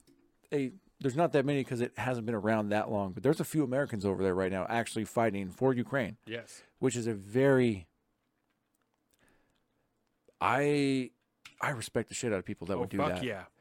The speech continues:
Speaker 1: The amount of work, 'cause it's not as easy as that dude's like, "Yeah, I'll go fucking fight," like
Speaker 2: Yeah.
Speaker 1: you said. There's a lot involved, man. These are governments agreeing to share their citizens so that one of their citizens can go fight in a,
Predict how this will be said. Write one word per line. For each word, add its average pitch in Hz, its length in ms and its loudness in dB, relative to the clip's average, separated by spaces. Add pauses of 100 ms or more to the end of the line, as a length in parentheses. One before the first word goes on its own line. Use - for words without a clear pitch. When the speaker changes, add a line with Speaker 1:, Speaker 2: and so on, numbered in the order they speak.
(140)
Speaker 1:
The 143 120 8
amount 139 400 4
of 123 140 -4
work, 143 120 -4
'cause 156 120 0
it's 180 180 4
not 180 240 6
as 160 240 0
easy 156 500 0
as 123 180 4
that 123 220 4
dude's 123 240 0
like, 107 160 0
"Yeah, 139 180 8
I'll 139 120 8
go 123 160 2
fucking 98 300 -2
fight," 110 240 0
like 117 160 0
Speaker 2:
Yeah. 120 80 -6
Speaker 1:
you 117 40 0
said. 120 320 8 (540)
There's 127 160 -4
a 117 80 0
lot 113 360 6
involved, 117 560 4
man. 110 180 -2
These 156 160 2
are 165 100 8
governments 139 640 0 (420)
agreeing 135 460 0
to 107 80 -6
share 147 280 2
their 117 140 2
citizens 135 520 -6
so 110 80 -6
that 104 140 0
one 131 100 2
of 135 40 0
their 117 100 2
citizens 117 460 -4
can 113 180 -6
go 113 320 4
fight 131 480 0
in 120 140 -4
a, 95 100 -8